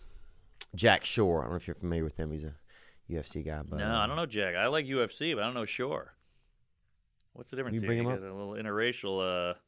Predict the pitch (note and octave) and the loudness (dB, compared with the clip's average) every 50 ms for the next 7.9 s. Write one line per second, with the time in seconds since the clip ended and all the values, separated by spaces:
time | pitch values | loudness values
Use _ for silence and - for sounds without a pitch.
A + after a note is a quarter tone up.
0 | - - G#2+ G#2 G2+ G2 F#2+ F2 G#2 G2+ F#2+ - G2+ F#2+ E2+ - - - - _ | 0 4 8 8 10 10 10 8 8 6 8 8 6 6 6 4 -2 -12 -18 _
1 | _ _ _ _ _ _ _ _ _ _ _ _ _ _ _ _ _ _ _ _ | _ _ _ _ _ _ _ _ _ _ _ _ _ _ _ _ _ _ _ _
2 | _ _ - A#2+ A2+ F#2+ F2+ F2+ F2+ F2+ G3 A#3 C4 D4 C#4+ E3 B2 B2 A2 G2+ | _ _ 0 0 2 2 4 4 4 4 4 2 0 -2 -4 -2 0 2 2 2
3 | F#2 - - - A#2 G#2+ G2+ F#2 E2+ G2 F#2+ - - - - - - - B2 - | 0 0 -2 -2 0 0 0 0 0 -2 -2 -4 -6 -12 -20 -14 -8 -8 -4 -4
4 | F#3+ - - D#3+ D#3 - - C#3+ B2 A#2 A#2+ A#2 - D3+ B2 C3 A#2+ G#2+ F#2 B2 | -4 -2 -2 -4 -4 -4 -6 -6 -4 -4 -6 -6 -6 -6 -4 -4 -4 0 0 2
5 | B2+ A#2 F#2+ F2+ D#2+ - - A2+ G#2 F#2+ - - - - G2 - - - - - | 2 2 2 0 -2 -2 -2 -2 -2 -2 -4 -6 -6 -6 -6 -8 -10 -12 -10 -12
6 | - - - - F2 - F#2 G2 - - G2+ G2+ F2+ D#2+ - - - - F#2 F#2 | -12 -14 -14 -14 -12 -12 -14 -14 -10 -8 -8 -6 -6 -8 -10 -14 -18 -12 -10 -10
7 | F2 E2+ E2 F2 F2 F2 E2 E2 D#2+ - - - F#2 - - - - | -8 -8 -8 -8 -6 -6 -6 -8 -8 -10 -12 -16 -20 -20 -20 -20 -20